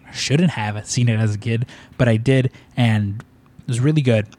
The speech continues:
So I saw that, and that's one of those films that, like, I revisited later on as I got older, and I was like, "Man, this is really fucking good." Uh, there's this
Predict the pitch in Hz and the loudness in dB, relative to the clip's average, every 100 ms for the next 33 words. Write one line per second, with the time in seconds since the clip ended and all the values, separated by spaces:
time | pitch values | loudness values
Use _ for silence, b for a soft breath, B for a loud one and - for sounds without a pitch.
0 | - B B - 123 - 131 117 117 120 | -20 B B -2 0 2 2 2 2 2
1 | 117 - 120 113 110 117 - 143 - 147 | 2 -2 -2 -2 -2 -6 -2 0 2 2
2 | 135 - 131 131 123 117 104 113 120 113 | 2 0 0 2 2 0 -2 -4 -4 -2
3 | 113 117 123 117 113 107 107 107 110 110 | -2 0 0 0 0 2 2 2 2 0
4 | 107 - 117 110 104 101 110 117 107 107 | -2 -2 -2 0 0 0 2 2 0 -4
5 | - 104 165 151 107 139 - 113 113 117 | -10 -8 -2 -2 -2 -4 -4 -4 0 0
6 | 104 107 107 104 127 147 123 B B B | 0 -4 -6 -4 0 0 0 B B B
7 | B 113 113 110 104 110 127 120 110 - | B -2 0 0 -2 0 0 0 -2 -4